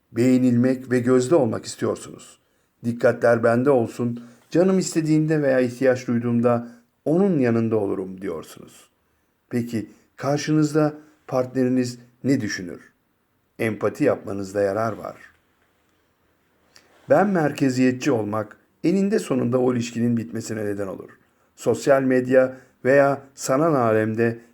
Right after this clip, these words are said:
ilgi de sunidir bilgilerinize. Sizi yanıltır. Sevgili ikizler,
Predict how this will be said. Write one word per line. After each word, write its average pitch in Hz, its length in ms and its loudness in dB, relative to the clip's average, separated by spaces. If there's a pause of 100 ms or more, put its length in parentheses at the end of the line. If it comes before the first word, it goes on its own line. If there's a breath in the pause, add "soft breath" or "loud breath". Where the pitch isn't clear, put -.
(140)
ilgi 147 380 -2
de 120 220 2 (140)
sunidir 139 800 -2
bilgilerinize. 107 800 -4 (480)
Sizi 117 480 -4
yanıltır. 107 680 -6 (2000 soft breath)
Sevgili 139 420 0
ikizler, 120 440 0